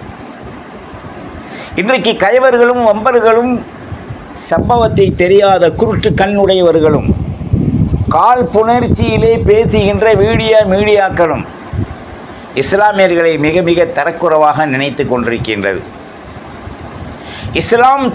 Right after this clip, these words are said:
தாழ்ந்ததல்ல, வீழ்ந்ததல்ல, யாரிடத்திலும் வீழா-, வீழாது, சரணடையாது. ஒரு சொட்டு ரத்தம் இருக்கும் வரை ஆண்கள் பெண்கள்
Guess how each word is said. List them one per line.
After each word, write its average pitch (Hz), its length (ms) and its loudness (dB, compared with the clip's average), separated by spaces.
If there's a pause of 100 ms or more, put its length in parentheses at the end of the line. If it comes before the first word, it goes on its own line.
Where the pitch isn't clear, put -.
தாழ்ந்ததல்ல, 233 720 2 (240)
வீழ்ந்ததல்ல, 240 720 2 (200)
யாரிடத்திலும் 240 720 2
வீழா-, 226 560 2
வீழாது, 214 560 4 (180)
சரணடையாது. 190 920 2 (2000)
ஒரு 196 220 4 (340)
சொட்டு 190 340 2 (160)
ரத்தம் 233 480 2 (100)
இருக்கும் 196 320 -2
வரை 190 140 2 (160)
ஆண்கள் 185 400 0
பெண்கள் 165 320 2